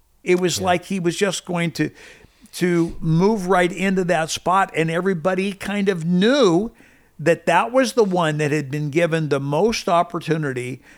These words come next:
Speaker 1: to lead. He was, he had led, uh, youth, he had led adults, he had helped make decisions about, um, the,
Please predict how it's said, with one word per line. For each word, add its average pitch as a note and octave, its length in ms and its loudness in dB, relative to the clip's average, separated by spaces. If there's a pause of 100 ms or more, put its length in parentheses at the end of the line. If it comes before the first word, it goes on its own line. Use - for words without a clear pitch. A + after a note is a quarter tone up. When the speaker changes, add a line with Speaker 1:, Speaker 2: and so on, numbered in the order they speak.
(120)
Speaker 1:
to D3+ 120 -2
lead. D#3 380 0
He A2+ 180 -6
was, B2+ 320 -8
he C3+ 220 -6
had C3 180 -6
led, C#3+ 400 0 (400)
uh, A#2+ 280 -4 (760)
youth, G#3+ 560 0
he D#3 140 -2
had D3+ 140 0
led C#3+ 220 0
adults, F3+ 720 2 (240)
he E3 180 -4
had C#3+ 280 -2
helped F3 300 0
make D#3+ 240 -2
decisions G3 680 0
about, C3 500 0 (100)
um, B2 320 -10 (520)
the, C3+ 500 -6